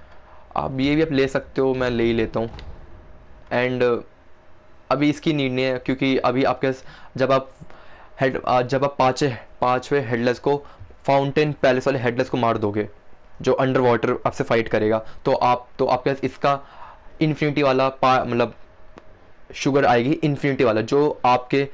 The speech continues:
स्पिरिट एम्बलम से, मतलब स्पिरिट एम्बलम यूज़ करके फिर आप इसे हर बार यूज़ कर पाओगे इन्फिनिट, इन्फिनिट टाइम्स। अभी अब, अ-, पर, अ-, मतलब अगर आप इसे अभी लोगे तो ये इन्फिनिट नहीं है, तो ठीक है।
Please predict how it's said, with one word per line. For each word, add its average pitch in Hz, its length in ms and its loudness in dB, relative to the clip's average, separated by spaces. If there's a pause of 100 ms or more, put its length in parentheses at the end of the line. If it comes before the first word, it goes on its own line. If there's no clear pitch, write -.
स्पिरिट - 320 0
एम्बलम 131 280 0
से, 143 340 0 (840)
मतलब 127 260 0 (500)
स्पिरिट - 560 -4
एम्बलम 131 380 0
यूज़ 135 460 2 (180)
करके 139 340 2
फिर 135 160 0
आप 135 180 0 (200)
इसे 135 280 0
हर 127 180 0
बार 127 160 4
यूज़ 131 260 0
कर 127 100 2
पाओगे 120 280 0 (100)
इन्फिनिट, 151 480 0 (320)
इन्फिनिट 143 440 0
टाइम्स। 110 380 -2 (260)
अभी 143 320 2 (280)
अब, 127 260 2
अ-, 117 60 2
पर, - 280 -4 (200)
अ-, 135 40 4
मतलब - 580 -4
अगर 143 140 0
आप 139 140 -2
इसे - 140 -2
अभी 135 320 2
लोगे 131 240 4
तो 123 360 2 (640)
ये 131 80 2
इन्फिनिट 131 420 -2
नहीं 110 180 0
है, 123 80 -2 (280)
तो 113 140 -2 (760)
ठीक 123 120 0
है। 147 80 -10